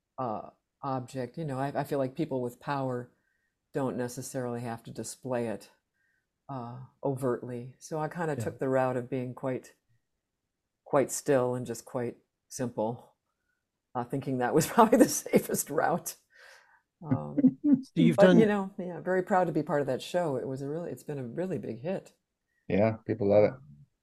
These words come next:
Speaker 1: yeah, people love it.
Speaker 2: Just getting back to, to theater and, and podcasts and all, and, and the vibrations in the universe. I'm, I'm always curious to know, right, when you're doing stage work,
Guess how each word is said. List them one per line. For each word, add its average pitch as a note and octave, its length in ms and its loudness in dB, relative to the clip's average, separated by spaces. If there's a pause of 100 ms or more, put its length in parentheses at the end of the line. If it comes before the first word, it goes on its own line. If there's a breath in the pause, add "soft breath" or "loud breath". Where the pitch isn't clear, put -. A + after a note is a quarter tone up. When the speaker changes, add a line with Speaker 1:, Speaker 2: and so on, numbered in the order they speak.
(120)
Speaker 1:
yeah, - 180 -16
people - 260 -16
love - 180 -14
it. - 140 -18 (400)
Speaker 2:
Just - 240 -2
getting C#3+ 380 4 (680)
back C#3+ 380 0
to, C3 380 0
to C#3 160 0
theater C3+ 540 0
and, A2+ 300 -4
and A#2+ 220 -2
podcasts B2+ 560 -2
and C3 100 -2
all, A#2+ 220 0
and, A2 380 -2
and A2 120 -2
the A2 60 -2
vibrations B2+ 680 -2
in A#2+ 400 -2
the B2 80 -6
universe. G2+ 500 -6
I'm, B2+ 200 -6
I'm B2+ 180 -4
always E3 360 -4
curious B2+ 440 0
to - 120 -4
know, G#2+ 500 0
right, A#2+ 260 0
when C3 140 -2
you're B2+ 140 0
doing C#3+ 280 -2
stage B2+ 640 -2
work, A2+ 520 -6